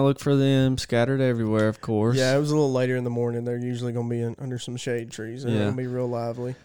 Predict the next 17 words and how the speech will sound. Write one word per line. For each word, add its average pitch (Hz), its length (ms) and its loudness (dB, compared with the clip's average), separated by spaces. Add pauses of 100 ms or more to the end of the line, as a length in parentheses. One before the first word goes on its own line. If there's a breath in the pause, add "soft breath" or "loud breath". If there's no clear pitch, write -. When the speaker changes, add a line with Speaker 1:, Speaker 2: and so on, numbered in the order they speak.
Speaker 1:
So 143 160 4
we're 151 100 6
driving 147 380 4
around 127 260 4
with 117 140 0
Dad 113 240 6
in 107 80 -2
the 113 60 -6
truck, 107 500 2
got 117 180 0
some - 140 -8
feed 113 220 0
in 110 60 -2
the 110 60 0
back, 107 400 0 (260)
and, 110 360 -2
uh, 95 260 2